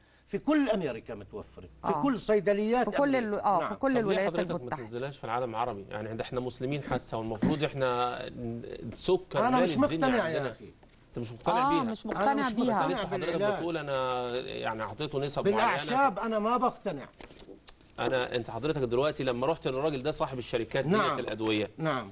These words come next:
Speaker 3: أنت عالجته، أنت بتقول عالجته بإذن الله أو بفضل الله.
Speaker 1: يا أخي أنا ما ببيع الأعشاب. حط صورتي على هاي
Speaker 3: يا
Speaker 1: تكريمًا
Speaker 3: أنا ما-،
Speaker 1: إلي.
Speaker 3: ماليش
Speaker 2: طيب،
Speaker 3: علاقة
Speaker 2: أنا معايا
Speaker 3: بال-
Speaker 2: تليفون، آه،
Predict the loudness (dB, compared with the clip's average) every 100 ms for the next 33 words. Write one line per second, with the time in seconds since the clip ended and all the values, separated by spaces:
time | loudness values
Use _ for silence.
0 | 0 0 2 0 0 -2 -6 -6 -4 -2
1 | 0 0 0 -2 4 4 4 0 2 0
2 | 0 -4 -4 -2 -2 -2 -2 0 0 -2
3 | -2 -2 -2 0 2 2 0 -4 -10 -4
4 | 0 2 2 0 2 2 2 0 0 -4
5 | -4 -6 -16 -20 -10 -2 0 0 -2 -6
6 | 0 0 0 0 2 4 2 2 4 4
7 | 4 2 2 2 2 4 4 4 2 2
8 | 0 -2 0 2 2 2 2 2 2 2
9 | 0 0 -4 -2 -2 0 0 0 0 0
10 | -2